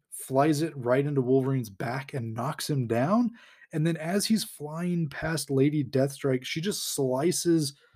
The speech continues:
the whole ship, and the ship crashes. Luckily, Puck is super awesome, and he's able to just, like, jump out just in time and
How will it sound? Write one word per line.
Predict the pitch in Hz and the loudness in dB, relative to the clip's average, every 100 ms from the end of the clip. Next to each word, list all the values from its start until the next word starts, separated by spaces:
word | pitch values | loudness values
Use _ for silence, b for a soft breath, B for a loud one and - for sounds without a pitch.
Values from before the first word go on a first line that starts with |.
| b _ | b _
the | 127 131 | 2 2
whole | 117 127 143 | 4 6 6
ship, | 139 - - 151 127 - _ - | 6 0 0 2 2 -2 _ -4
and | 139 131 131 123 | 0 2 2 0
the | 123 123 | -2 -2
ship | - 165 160 - | 0 -2 -2 -12
crashes. | - - 131 156 139 - 156 139 - _ _ _ _ _ _ _ _ _ | -18 -4 0 0 -2 -10 -14 -16 -16 _ _ _ _ _ _ _ _ _
Luckily, | 143 180 185 180 175 165 | 0 2 6 6 6 2
Puck | - 151 147 | 2 2 4
is | 131 - | 2 2
super | 143 139 131 | 0 2 4
awesome, | 127 131 147 135 | 4 4 2 0
and | 123 | 0
he's | 123 123 | 2 2
able | 123 127 | 2 2
to | 117 | 2
just, | 120 | 0
like, | 117 113 | -2 -2
jump | 131 123 120 | -2 -2 0
out | 120 120 | -2 -2
just | 113 117 - | -2 -4 -4
in | 123 | -8
time | - 120 120 120 | -4 -4 -2 -2
and | 113 | -4